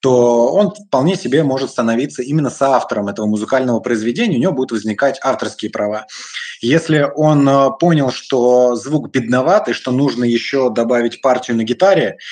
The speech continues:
и играет, придумывает эту партию и играет ее в треке, то он сначала соавтор, потому что он придумал, и при этом у него тоже возникают права на исполнение, потому что он это ее, он это еще и сыграл. Но если вдруг звукорежиссер,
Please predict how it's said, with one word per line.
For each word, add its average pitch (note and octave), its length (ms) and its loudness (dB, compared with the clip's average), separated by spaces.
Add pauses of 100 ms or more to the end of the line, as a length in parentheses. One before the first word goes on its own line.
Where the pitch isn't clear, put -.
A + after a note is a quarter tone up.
(220)
и C#3+ 360 -4
играет, B2+ 560 2
придумывает B2 560 2
эту - 140 -6
партию A2+ 440 -2
и B2 140 -6
играет B2+ 380 0
ее A2 100 -2
в - 100 -10
треке, A3 340 0
то C3 120 -2
он B2+ 100 0
сначала A#2 680 0
соавтор, G#3 640 0 (360)
потому D#3 280 2
что D3+ 120 -2
он C3+ 80 -2
придумал, C#3+ 440 0
и D3 100 -4
при D#3 200 0
этом G#3 320 0
у C#3+ 60 -2
него A#2+ 240 0
тоже E3 280 0
возникают B2 520 0
права A#2+ 260 4
на A2+ 120 0
исполнение, E3 560 0
потому G2+ 280 -6
что F3+ 160 -4
он G3 100 0
это G#2+ 120 -4
ее, A2+ 460 -6
он E3+ 180 2
это B2 140 0
еще G#2+ 220 -2
и A#2+ 60 -4
сыграл. B2 500 -2 (640)
Но B2+ 80 0
если E3+ 300 2
вдруг C#3+ 320 2
звукорежиссер, C3+ 880 0